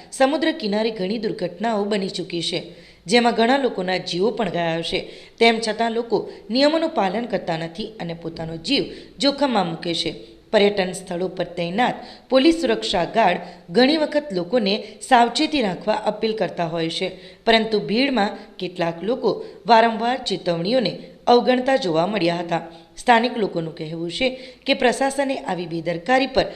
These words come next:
સખત કાર્યવાહી કરવી જોઈએ, જેથી ભવિષ્યમાં કોઈ દુર્ઘટના ન બને. લોકોના જણાવ્યા મુજબ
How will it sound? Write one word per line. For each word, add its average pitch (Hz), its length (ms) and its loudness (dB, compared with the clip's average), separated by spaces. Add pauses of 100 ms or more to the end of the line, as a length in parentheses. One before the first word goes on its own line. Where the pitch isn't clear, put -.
(180)
સખત 277 380 2
કાર્યવાહી 170 540 0
કરવી 170 320 0
જોઈએ, 160 320 -2 (300)
જેથી 240 240 2
ભવિષ્યમાં 247 640 0
કોઈ 196 120 0
દુર્ઘટના 180 640 -4
ન 226 140 -4
બને. 160 260 -4 (400)
લોકોના 240 380 6
જણાવ્યા 170 480 -2
મુજબ 220 280 4